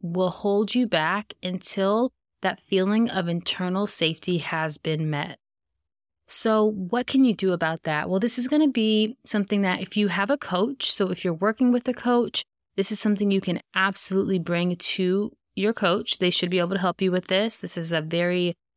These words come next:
um, coachable topic. If you join Prioritize and Thrive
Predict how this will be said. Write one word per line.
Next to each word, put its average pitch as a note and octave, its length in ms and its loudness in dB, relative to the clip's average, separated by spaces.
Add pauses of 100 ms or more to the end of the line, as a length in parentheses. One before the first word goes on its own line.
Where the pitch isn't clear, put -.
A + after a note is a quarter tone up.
(220)
um, E3+ 240 -2
coachable F3 1000 0 (140)
topic. F3 600 -2 (600)
If F#3 140 -2
you G3+ 60 2
join F#3 220 0
Prioritize F#3 580 0
and E3+ 140 0
Thrive E3+ 600 0